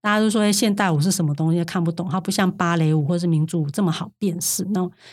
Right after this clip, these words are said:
可是就恰恰好，就是因为现代舞的自由，现代舞的它可以容纳不同的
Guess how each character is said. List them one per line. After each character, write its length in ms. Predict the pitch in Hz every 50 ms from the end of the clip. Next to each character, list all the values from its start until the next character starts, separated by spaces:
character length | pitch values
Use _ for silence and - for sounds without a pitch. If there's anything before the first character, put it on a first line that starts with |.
| - _ _
可 100 | - 185
是 300 | 170 - 233 233 220 208
就 240 | 208 - - 240 220
恰 240 | 214 - 254 214 202
恰 160 | - 220 196
好， 160 | 190 175 156
就 100 | 143 185
是 140 | 185 - 196
因 80 | 190
为 60 | 190 185
现 280 | - - 226 196 185
代 220 | 190 202 185 165 165
舞 180 | 185 170 160
的 220 | 160 - 147 - - _
自 260 | - - - 208 175 156
由， 360 | 143 147 143 143 151 165 165 - _ _ _ _ _
现 260 | - - - 226 208 196
代 220 | 208 208 185 170
舞 160 | 156 143 143
的 320 | 139 - 160 165 208 277 - _
它 180 | - - 185
可 180 | 180 180 - 208
以 60 | 175 160
容 280 | 156 151 156 147 156 196
纳 220 | 226 214 190 160
不 200 | 147 - - 226
同 300 | 208 - - 160 147 143
的 180 | 147 165 160